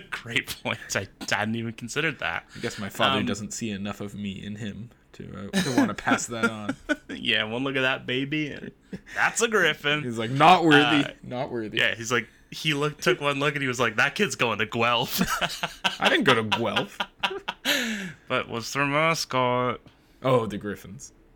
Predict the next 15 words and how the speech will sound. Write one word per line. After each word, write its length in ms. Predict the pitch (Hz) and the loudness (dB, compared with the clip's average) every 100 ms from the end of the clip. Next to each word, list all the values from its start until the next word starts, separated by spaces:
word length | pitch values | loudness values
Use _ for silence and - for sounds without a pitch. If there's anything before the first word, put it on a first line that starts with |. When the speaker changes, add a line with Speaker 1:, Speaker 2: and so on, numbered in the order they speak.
| _ - - - - - - - | _ -20 -20 -20 -20 -20 -12 -2
Speaker 2:
I, 160 | 117 120 - - - | 0 -2 -10 -20 -12
I 120 | - | -8
was 160 | 101 107 | -6 2
very 260 | 160 143 | 6 6
insulted 480 | 104 101 107 - - | 4 -2 -4 -6 -12
for 100 | - | -16
a 60 | - | -16
second 300 | - - - | -16 -18 -20
there. 120 | - - - - - - - _ - | -20 -20 -20 -20 -20 -20 -20 _ -4
Speaker 1:
But 160 | 104 | -4
you 80 | 123 | -2
see 260 | - 143 127 | -2 0 0
what 120 | 117 | 0
I'm 280 | 104 - 117 - | 0 -2 -8 -8
Speaker 2:
Yeah, 240 | 135 113 | -2 0